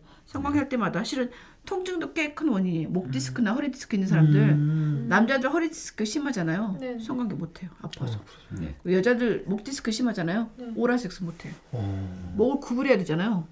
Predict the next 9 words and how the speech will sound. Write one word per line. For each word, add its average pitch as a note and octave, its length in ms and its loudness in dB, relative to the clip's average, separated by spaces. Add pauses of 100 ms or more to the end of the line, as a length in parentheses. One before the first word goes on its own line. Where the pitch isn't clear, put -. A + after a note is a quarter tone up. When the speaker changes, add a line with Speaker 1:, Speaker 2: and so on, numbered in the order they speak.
(140)
Speaker 2:
음. A2+ 120 -10
Speaker 1:
구부려지지가 A3+ 540 -2
않아. - 200 -10 (380)
흔들릴 F4 480 2
때마다 F3+ 580 0 (320)
피스톤 F4 380 -2
운동하고 G#3 320 0
흔들릴 D4+ 340 0
때마다 D#3+ 340 -2